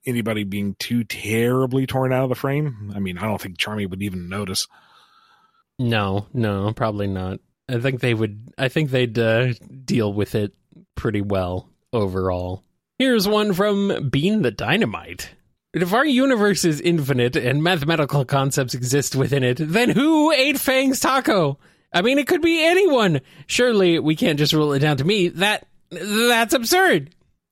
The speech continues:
Speaker 1: It is, but you are also absurd, Bean, and therefore it is you.
Speaker 2: Oh. Yeah, who let Bean out? Get back in
Speaker 1: <sighs> Can Bean truly be contained?
Speaker 2: I don't know. Put him back in the box.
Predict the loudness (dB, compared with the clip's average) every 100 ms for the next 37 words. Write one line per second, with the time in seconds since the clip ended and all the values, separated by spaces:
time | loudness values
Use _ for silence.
0 | -4 -2 0 0 -4 -4 -2 2 4 4
1 | 2 2 0 0 -2 -4 -4 -6 -6 -4
2 | -4 -2 0 0 0 0 0 -4 -2 0
3 | -2 -4 _ _ _ _ _ _ _ -4
4 | 0 0 0 0 -4 -12 _ _ -16 -12
5 | -8 -4 -2 0 0 -2 -2 -2 -2 -2
6 | -6 -8 _ _ _ _ _ _ _ -6
7 | -2 0 0 -2 -2 -6 -6 -4 -4 0
8 | 0 0 0 0 0 0 -2 -2 -2 -4
9 | -4 -8 -8 -10 -8 -10 -10 -10 -6 -4
10 | -2 0 0 2 0 0 0 0 2 2
11 | 0 0 0 -2 -6 -18